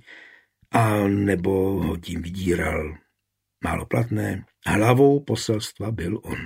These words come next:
Jak tak kráčel zamyšleně uličkami, které se točily po návrší, na němž se skvěl starodávný Andělský hrad,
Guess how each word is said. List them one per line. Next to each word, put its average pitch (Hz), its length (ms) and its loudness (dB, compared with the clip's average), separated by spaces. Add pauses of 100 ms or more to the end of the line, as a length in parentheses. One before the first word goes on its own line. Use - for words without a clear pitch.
(1900)
Jak 143 140 4
tak - 240 4
kráčel 202 540 8
zamyšleně 139 680 8
uličkami, 123 640 6
které 120 320 4
se 120 140 4
točily 127 420 4
po 120 160 4
návrší, 127 680 6
na 117 120 6
němž 117 340 4
se 117 160 2
skvěl 120 720 6
starodávný 113 840 4
Andělský 117 600 2
hrad, 117 360 0